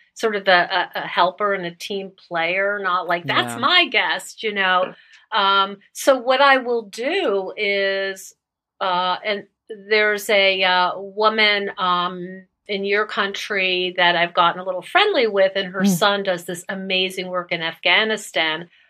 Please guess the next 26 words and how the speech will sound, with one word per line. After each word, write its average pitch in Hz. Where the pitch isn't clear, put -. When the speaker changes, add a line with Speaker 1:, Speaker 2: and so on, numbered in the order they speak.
Speaker 1:
I 208
interviewed 226
him, 202
and 214
then 208
I 208
sent 233
him 196
some 180
stuff 214
just 302
that 415
I 381
saw 277
on 165
Facebook, 202
and 185
I 185
said, 190
"I 185
think 190
Dan 170
would 160
really 156
like 214
this." 175